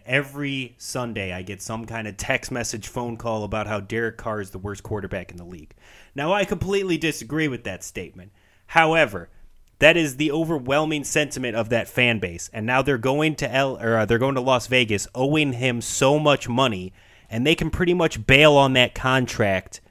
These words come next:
going into next season a-, and not pay him nearly what they were supposed to.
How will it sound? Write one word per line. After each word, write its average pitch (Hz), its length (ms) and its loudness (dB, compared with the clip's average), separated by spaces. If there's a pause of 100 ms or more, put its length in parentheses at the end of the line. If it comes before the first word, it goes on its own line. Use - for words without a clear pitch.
(340)
going 131 300 2
into 131 260 0
next 117 240 0
season 101 560 -2 (500)
a-, 113 40 -6
and 117 300 0
not 127 300 6
pay 127 240 2
him 113 220 0
nearly 110 500 2
what 98 340 0 (340)
they 113 120 4
were 101 140 2
supposed 104 500 -2
to. 78 220 -12